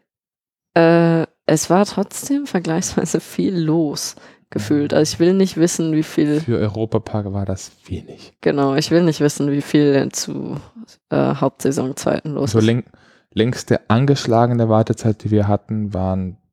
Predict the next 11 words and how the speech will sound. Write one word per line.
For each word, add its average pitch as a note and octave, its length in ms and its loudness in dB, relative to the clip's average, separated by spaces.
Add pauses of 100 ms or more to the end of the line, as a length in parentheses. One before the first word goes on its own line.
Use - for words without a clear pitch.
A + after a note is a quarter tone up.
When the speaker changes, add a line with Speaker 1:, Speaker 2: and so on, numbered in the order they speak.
(140)
Speaker 2:
dreißig G2 760 0
Minuten D3+ 520 0
bei C#3 200 0
Wodan. F3+ 460 0 (640)
Speaker 1:
Ja. F#3 180 -20 (1080)
Speaker 2:
Längste B2 580 0
gefühlte C#3 800 0
tatsächliche B2 800 0
Wartezeit G2+ 540 -2
waren F#2 180 -4
zwanzig. - 600 -10